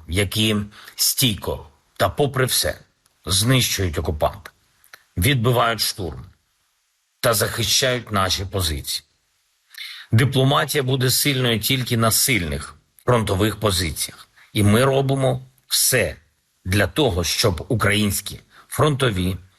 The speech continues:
потреби були забезпечені. Міністр оборони України Умєров доповів щодо своїх контактів та зустрічей з нашими партнерами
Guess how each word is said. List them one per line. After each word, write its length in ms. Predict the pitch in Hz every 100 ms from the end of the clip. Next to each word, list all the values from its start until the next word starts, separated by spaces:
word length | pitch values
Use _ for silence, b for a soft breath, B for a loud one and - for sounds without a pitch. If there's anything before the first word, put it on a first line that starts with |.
| _
потреби 520 | - 110 110 101 98 95
були 520 | 95 110 104 107 110 B B B
забезпечені. 840 | 101 113 104 - - - - - _ _ _ _ B B B B B B
Міністр 400 | 107 127 170 -
оборони 440 | 160 131 135 156 147
України 680 | 127 117 120 131 127 113 98 - _ _
Умєров 540 | - 117 123 139 151 - -
доповів 580 | 113 127 123 123 135
щодо 380 | 110 - 139 113
своїх 540 | 104 117 113 110 - -
контактів 800 | 120 117 107 123 127 - 147 - _ _ B B B
та 380 | 139 113 107 87 - -
зустрічей 840 | 107 127 135 - 131 - 147 156 - b b b
з 120 | 101
нашими 500 | 117 120 - 117 110
партнерами 600 | 98 104 101 98 71 -